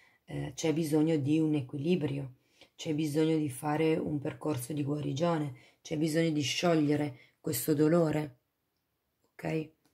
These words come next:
È come se non venisse né riconosciuto né vissuto questo dolore.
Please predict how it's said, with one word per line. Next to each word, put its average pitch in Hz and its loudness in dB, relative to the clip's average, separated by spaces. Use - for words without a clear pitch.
È - -16
come 175 4
se 165 4
non 165 2
venisse 170 2
né 175 4
riconosciuto 185 2
né 160 0
vissuto 160 -4
questo 143 -4
dolore. 135 -4